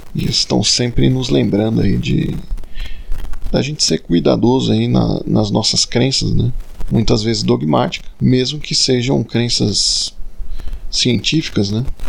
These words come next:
É, embasadas cientificamente, é preciso ter uma certa abertura, né? E isso não, não quer dizer uma anticiência, né? Pelo contrário, até vou encerrar o, a postagem aqui com uma bela frase do, do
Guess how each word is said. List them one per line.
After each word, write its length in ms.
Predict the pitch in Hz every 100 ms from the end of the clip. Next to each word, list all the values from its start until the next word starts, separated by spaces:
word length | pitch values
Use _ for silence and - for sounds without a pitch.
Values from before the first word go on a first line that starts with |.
| -
É, 800 | - - - - - - - - -
embasadas 640 | 117 117 104 113 113 110
cientificamente, 960 | 127 117 123 - 139 113 127 - - - -
é 120 | 117
preciso 1120 | - 113 - 113 113 123 131 120 110 95 101 -
ter 80 | -
uma 140 | 254 -
certa 280 | 165 165
abertura, 580 | 160 135 101 - 165 120
né? 180 | 110 117 - -
E 380 | 175 160 165 156
isso 300 | 143 - 220
não, 340 | 180 127 123 - - - 120
não 140 | 120
quer 180 | 117 113
dizer 220 | 107 107
uma 420 | 113 120 101 90 -
anticiência, 720 | 117 113 - 110 117 - -
né? 80 | 113 - -
Pelo 180 | 127 -
contrário, 480 | 208 135 123 117 113
até 180 | 123 143
vou 140 | 160
encerrar 460 | 147 - 131 120 131
o, 140 | - -
a 120 | - -
postagem 540 | 117 - 123 117 107
aqui 140 | 117
com 120 | 120 170
uma 180 | 139
bela 280 | 113 123 120
frase 380 | - 120 117 135
do, 240 | 127 92
do 360 | - 92 -